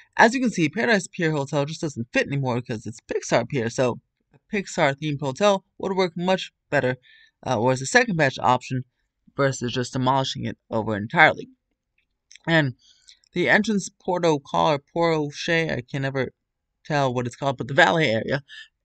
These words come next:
looks fantastic. I love the Pixo ball, uh, Luxo, Luxo balls right there and little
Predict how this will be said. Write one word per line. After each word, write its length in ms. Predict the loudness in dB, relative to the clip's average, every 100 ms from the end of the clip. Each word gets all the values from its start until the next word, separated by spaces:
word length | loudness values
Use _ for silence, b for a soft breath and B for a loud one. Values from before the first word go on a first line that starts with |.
| -2
looks 320 | 2 2 0
fantastic. 580 | -2 0 0 -2 -2 -2
I 60 |
love 200 | -2 -2
the 140 | -4 -6
Pixo 460 | -8 -10 -4 -4
ball, 440 | 2 2 2 0 -4
uh, 80 | -6
Luxo, 520 | -4 -6 -6 -8 -8 -10 -12
Luxo 320 | -8 -6 0
balls 340 | 4 4 4
right 140 | -2 -2
there 140 | -4
and 120 | -4
little 280 | -4 -4 -6